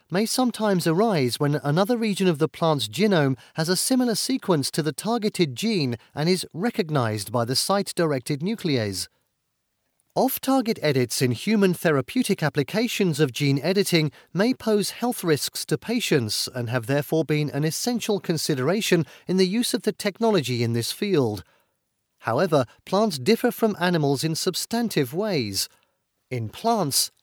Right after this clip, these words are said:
unintended genetic changes have little consequence beyond increasing the workload for the plant breeders tasked with identifying and eliminating these off-type plants. Therefore, off-target edits in crops present far fewer safety concerns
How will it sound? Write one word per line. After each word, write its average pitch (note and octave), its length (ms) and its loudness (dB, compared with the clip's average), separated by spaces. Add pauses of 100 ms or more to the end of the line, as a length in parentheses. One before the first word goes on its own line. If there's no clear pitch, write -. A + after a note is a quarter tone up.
(120)
unintended A3+ 640 0
genetic D#3 460 0
changes F#3+ 520 2
have F#3 160 -4
little A#3+ 300 -2
consequence G#3+ 720 -2
beyond B2 320 0
increasing E3 600 0
the C#3 80 2
workload E3+ 500 2
for - 120 -2
the C#3+ 120 2
plant G#3 340 0
breeders C#3+ 420 2 (220)
tasked - 460 -2
with G3+ 120 2
identifying F3+ 840 2
and D#3 160 0
eliminating F3 580 2
these D3 240 -2 (120)
off-type D3+ 640 -2
plants. E3+ 580 -2 (800)
Therefore, C3 520 2 (240)
off-target F#3 600 0
edits F3+ 380 0
in A3+ 220 0
crops - 420 -2
present D3+ 400 -2
far B3 320 -4
fewer F#3 320 0
safety A#3 440 -4
concerns C3+ 640 0